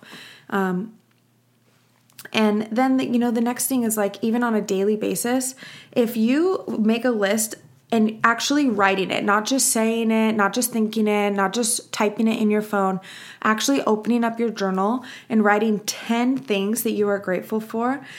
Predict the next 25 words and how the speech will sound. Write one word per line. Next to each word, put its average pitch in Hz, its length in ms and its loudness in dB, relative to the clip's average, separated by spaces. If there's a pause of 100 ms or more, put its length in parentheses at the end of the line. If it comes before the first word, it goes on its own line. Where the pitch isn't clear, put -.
(320)
even 294 240 2
if 370 120 0
that's 254 220 2
the - 300 -2
only 233 360 4
journal 208 280 0
practice 190 420 -4
you 202 60 -4
had, - 260 -2 (360)
you 202 100 0
know, 185 260 0 (240)
every 233 220 4
morning 196 360 2
waking 196 300 -2
up, 175 260 -2 (200)
writing 196 360 2
ten 196 300 -2
things 196 240 -2
that 202 60 -2
you're 208 120 -2
grateful 190 360 -8
for. - 360 -4 (460)
And 254 180 2
then, 311 280 0 (320)
because 233 480 -2